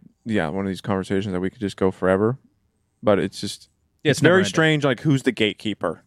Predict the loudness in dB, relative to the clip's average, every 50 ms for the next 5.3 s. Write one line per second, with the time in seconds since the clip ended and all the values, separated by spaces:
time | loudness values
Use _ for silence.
0 | _ _ 0 2 2 2 2 2 4 4 4 4 2 2 2 2 2 0 0 0
1 | 2 2 2 2 2 2 2 4 4 2 2 2 2 2 2 0 -4 -8 -2 2
2 | 2 4 4 6 4 4 4 2 2 2 4 4 4 2 2 2 0 0 -2 -2
3 | -4 -4 -4 -4 -4 -4 -4 -2 0 2 2 4 2 2 0 -4 -10 _ _ _
4 | _ _ -10 -6 0 2 4 4 4 4 2 0 -2 0 2 2 2 2 0 -4
5 | -6 -6 -6 -8 -10 -12